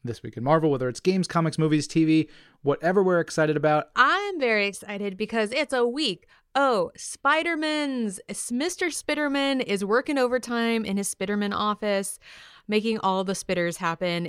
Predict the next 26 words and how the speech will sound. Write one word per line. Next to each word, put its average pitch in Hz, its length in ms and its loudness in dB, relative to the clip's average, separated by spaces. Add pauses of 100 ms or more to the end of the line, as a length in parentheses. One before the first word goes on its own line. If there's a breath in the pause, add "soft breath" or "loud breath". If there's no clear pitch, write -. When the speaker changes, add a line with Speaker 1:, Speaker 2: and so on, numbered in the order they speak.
Speaker 2:
It's 185 460 -6 (140)
extremely 285 1800 -4
exciting. 190 1120 -4 (120)
Speaker 1:
We 185 140 8
are 165 160 2
one 196 260 2
week 220 160 -2
away 156 300 4
from 143 200 -2
the 131 100 -2
release 147 340 2
of 156 320 2
Spider-Man 143 560 0
No 185 400 4
Way 147 320 4
Home. 190 460 2
I 139 40 2
hope 127 220 -4
everybody 143 480 2
has 151 320 0
their 104 200 -6
tickets. - 580 -4 (420 loud breath)
Get - 160 -2
ready, 143 220 2
get 131 160 -4
hyped. 160 400 0